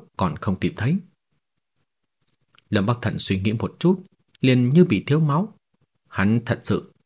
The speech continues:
đau răng đau gan. Lâm Bắc Thần suy nghĩ một chút, liền như bị thiếu máu.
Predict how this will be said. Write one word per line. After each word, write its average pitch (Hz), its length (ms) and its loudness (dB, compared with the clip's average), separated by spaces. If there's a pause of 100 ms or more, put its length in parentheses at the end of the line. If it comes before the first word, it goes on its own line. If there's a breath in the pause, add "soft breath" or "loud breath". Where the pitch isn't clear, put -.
đau 95 260 -4
răng 95 300 -2
đau 117 220 0
gan. 117 180 -2 (1600)
Lâm 98 160 0
Bắc 113 160 -4
Thần 82 180 -4
suy 98 180 -2
nghĩ 110 140 -2
một 92 280 -4
chút, 175 220 -2 (480)
liền 127 280 2
như 165 140 6
bị 175 240 2
thiếu 156 120 2
máu. 160 320 0